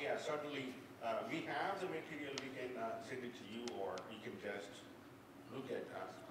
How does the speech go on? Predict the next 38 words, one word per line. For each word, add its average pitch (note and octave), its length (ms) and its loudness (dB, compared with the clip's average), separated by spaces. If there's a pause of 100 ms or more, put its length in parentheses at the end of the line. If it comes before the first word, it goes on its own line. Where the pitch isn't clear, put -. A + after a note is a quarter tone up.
(240)
w G2 320 6
w F#2+ 60 0
w F#2+ 320 0 (400)
dot - 220 0 (160)
gems A#2+ 280 4
dot F#2 200 0 (560)
gems D3 240 4 (120)
bihar - 320 4
dot A#2 240 -2
com, - 160 -4
I - 160 -6
think. G#2+ 240 0
Yeah, G2 200 -4
you A2+ 80 -2
can - 260 -2
Google - 340 6 (240)
Brother A2+ 180 8
Augustine - 360 4
Jayakumar. - 480 4 (480)
It's - 140 -8
all - 280 8
over - 160 6
the - 80 4
internet. - 300 -2 (320)
Yeah, E2+ 80 -8 (220)
so - 120 -2 (800)
<laughs> - 640 -8
there A#2 120 8
is, A2 140 4
uh, G#2+ 300 4
no A#2+ 180 8
need, A#2 280 2 (100)
uh, G2+ 40 6 (300)
uh, G#2 320 2
for, G#2 160 4 (240)
uh, F#2+ 400 2
uh, G2 380 0
any, G#2+ 340 0